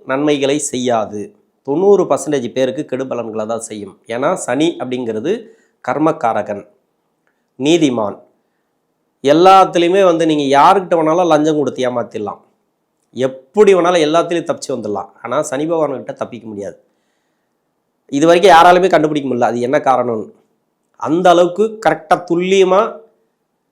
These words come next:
தண்டனை கொடுக்கக்கூடியவர் தான் இந்த சனி பகவான். கெட்டது செஞ்சவங்க, அடுத்தவங்களுக்கு கெடுதல் பண்ணவங்க எல்லாமே இன்னமும் பணத்தை கொடுத்துட்டு வெளியே தான் இருக்கிறாங்க, இல்லைன்னு சொல்லல, பணத்தை மூலியமா. இருந்தாலும், என்னைக்கா இருந்தாலும் கர்மா அடிப்படையில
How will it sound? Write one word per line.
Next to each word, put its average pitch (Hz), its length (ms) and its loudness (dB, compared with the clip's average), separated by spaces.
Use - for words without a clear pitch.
தண்டனை 147 340 4
கொடுக்கக்கூடியவர் 127 800 -4
தான் 156 220 -2
இந்த 113 140 -8
சனி 110 220 -10
பகவான். 95 360 -12
கெட்டது 180 340 2
செஞ்சவங்க, 143 580 0
அடுத்தவங்களுக்கு 127 480 -2
கெடுதல் 175 380 2
பண்ணவங்க 113 640 -4
எல்லாமே 202 520 8
இன்னமும் 185 640 4
பணத்தை 170 300 0
கொடுத்துட்டு 160 360 -4
வெளியே 156 200 2
தான் 151 160 4
இருக்கிறாங்க, 135 340 0
இல்லைன்னு 131 420 -4
சொல்லல, 113 320 -10
பணத்தை 135 320 -6
மூலியமா. 120 380 -6
இருந்தாலும், 156 460 -2
என்னைக்கா 170 460 0
இருந்தாலும் 135 500 0
கர்மா 143 400 0
அடிப்படையில 110 760 -6